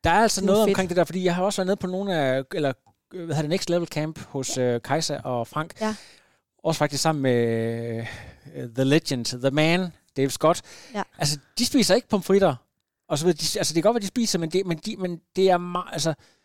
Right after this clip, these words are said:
Speaker 1: sådan en kornfed dansker som mig.
Speaker 2: Ja.
Speaker 1: Øh, ikke dig, Michelle, selvfølgelig.
Speaker 2: Nej,
Speaker 1: Men,
Speaker 2: nej,
Speaker 1: men,
Speaker 2: nej.
Speaker 1: men du ved, der er altså et eller andet omkring deres måde at gå til mad på. Og det er, jeg er også sik-, ret sikker på, at det er der, hvor hele den her veganerkultur kommer fra, at det er en anden madkultur. Det kan godt være, de spiser meget, men det er helt anderledes. Øh,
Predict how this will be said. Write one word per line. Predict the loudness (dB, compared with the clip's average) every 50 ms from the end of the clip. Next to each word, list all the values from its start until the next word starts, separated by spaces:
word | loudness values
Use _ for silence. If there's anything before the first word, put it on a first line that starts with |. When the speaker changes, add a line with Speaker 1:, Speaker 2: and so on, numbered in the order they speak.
| _ _ _ _ _ _ _
Speaker 1:
sådan | 0 0 0 0 0 -2
en | -4 -4 -6
kornfed | -2 0 2 2 2 2 2 0 2
dansker | 2 0 0 0 -4 -4
som | -2 -2 -2 -2
mig. | 0 2 2 2 2 0 -6 _ _ _
Speaker 2:
Ja. | -6 -6 -6 -6 _ _ _ _ _ _ _ _ _
Speaker 1:
Øh, | -8 -4 -4
ikke | -2 _
dig, | 0 0 0
Michelle, | 0 -2 -4 -4 -6
selvfølgelig. | -6 -8 -4 -2 -2
Speaker 2:
Nej, | 0 0
Speaker 1:
Men, | 0 0
Speaker 2:
nej, | 2
Speaker 1:
men, | 2 2
Speaker 2:
nej. | 2
Speaker 1:
men | 0 -2 0
du | 4
ved, | 4 4 4
der | 4 2 4
er | 6 6 6 6 6
altså | 6 4 4
et | 2
eller | 4 4 2
andet | 2 0
omkring | -2 -2 -4 -4 -6 -6 -8 _
deres | 0 0 0 0 0 -2
måde | -2 0 2 2 2 2 0 0 -2
at | -6 -4
gå | -4 -6
til | -4 2 2 2 4
mad | 4 4 4 4 2
på. | _ 0 0 0 0 -4 -12 -20 -20 -20 -20 -20 -20 -20 -20
Og | -18 -4 0
det | 2
er, | 2 2 0 -4
jeg | -4 -2 0
er | 0 0
også | 0 0 0
sik-, | -2 -2 -4 -4 -4 -4
ret | -2 -2
sikker | 0 0 0 0 0
på, | 0 0
at | 0 0
det | 0 2
er | 4 4
der, | 4
hvor | 4
hele | 0 -2 -4
den | -4 -2
her | -2 -2
veganerkultur | -2 0 -2 -2 _ _ 0 0 0 -2 -8 -12 -10 -10 -12 -10 -6 0 0 0 2
kommer | 2 0 -2 0 -2
fra, | -4 -2 -2 -4 -4 -4 -8
at | -12 -4 -2
det | 0 0
er | 2 2 0
en | 0 -4 -4
anden | -6 -6 -4 -2 -4 -4 -4 -2
madkultur. | 2 4 4 4 2 0 -8 -4 -2
Det | 0 0
kan |
godt | 0 -2
være, | -2
de | -6
spiser | -6 -4 -4 -4 -4 -2
meget, | 0 2 2 2 2 2
men | 0 0
det | 0 0 0
er | 0
helt | 0 2 2 2 2
anderledes. | 2 0 -2 0 0 0 2 2 2 2 0 -2 -4 -4 -2
Øh, | -2 0 2 2 2 2 0 -2